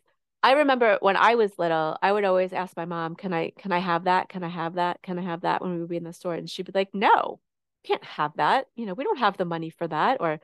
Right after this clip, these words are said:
"Money doesn't grow on trees," or, you know, whatever she would say, uh, some form of no, <laughs> right? But now my son never asks me, "Mommy, can I have that?" Because he has his own money,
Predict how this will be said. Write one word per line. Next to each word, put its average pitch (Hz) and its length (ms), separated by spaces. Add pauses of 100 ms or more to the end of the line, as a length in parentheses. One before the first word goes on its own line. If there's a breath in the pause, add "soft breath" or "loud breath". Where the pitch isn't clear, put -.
(220 soft breath)
"Money 392 220
doesn't 190 280
grow 180 280
on 175 220
trees," 208 580
or, 220 140
you 226 120
know, 208 160
whatever 220 400
she - 140
would 196 200
say, 202 540
uh, 185 80 (180)
some - 220
form 285 240
of 214 160
no, 185 340 (140)
<laughs> - 840
right? 226 340 (400)
But 233 160
now 254 540 (360)
my 294 200 (160)
son 285 360
never 226 400
asks 208 460
me, 180 140
"Mommy, 185 280
can 180 200
I 165 100
have 220 340
that?" - 200 (1800)
Because 262 280
he 285 100
has 247 180
his 254 140
own 226 200
money, 415 380